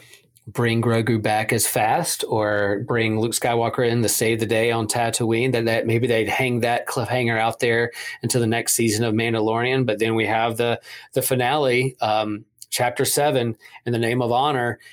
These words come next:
And, uh, this episode is an hour long. It's the longest of all the Star Wars episodic T V stuff. They're like, "All right, we're gonna do a finale, and it's gonna be half a movie long,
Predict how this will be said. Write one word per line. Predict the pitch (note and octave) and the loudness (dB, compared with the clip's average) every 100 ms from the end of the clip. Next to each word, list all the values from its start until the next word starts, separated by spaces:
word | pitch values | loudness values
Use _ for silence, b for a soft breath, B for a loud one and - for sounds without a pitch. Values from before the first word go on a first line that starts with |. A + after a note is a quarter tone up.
| B - | B -4
And, | A#2 A#2 A#2 A2 G#2+ | 0 0 0 -2 -2
uh, | A#2 | 0
this | A2 C#3 C#3+ | 2 2 2
episode | E3+ E3+ F3 | 0 2 2
is | F3 | 2
an | C#3+ D3+ | 2 0
hour | D3 E3 F#3 | 0 2 2
long. | E3 D#3+ F3 C3 | 2 2 2 2
It's | A#2 - | -2 -2
the | C3 | -2
longest | A#2+ C#3 D3+ C#3 | 0 0 2 0
of | C3+ A2+ | 0 -2
all | - C3 D3 D#3+ D#3+ D#3+ B B B | 0 2 4 2 2 -2 B B B
the | C3 C3 B2+ B2 B2 | 0 2 2 0 0
Star | - - C3+ C#3+ D3+ | -2 -2 0 2 2
Wars | C#3+ C#3+ C#3+ C#3 C3 - - | 4 4 4 2 2 -2 -2
episodic | C3+ C3+ - C3 C3+ B2 | -2 -2 0 0 0 -2
T | - C#3 | -2 0
V | C3 C3 B2 | 2 2 2
stuff. | A2+ - A2+ G#2 | 0 0 -2 0
They're | A2+ | -2
like, | A2 - | -2 0
"All | C#3+ | 0
right, | D3+ B2 | 2 0
we're | A#2 | 0
gonna | C3 D#3 | 0 2
do | C#3 | 2
a | C3 | 0
finale, | - B2 B2+ A#2 G#2+ G#2 | 0 0 0 0 0 0
and | A2 | -2
it's | A#2 | -2
gonna | - B2+ | -2 -2
be | A#2+ G#2 | 0 0
half | - - C#3+ C3+ | 0 -2 -2 -2
a | |
movie | B2+ C3 B2 | 0 2 2
long, | A#2+ A#2+ G#2 | 2 0 -2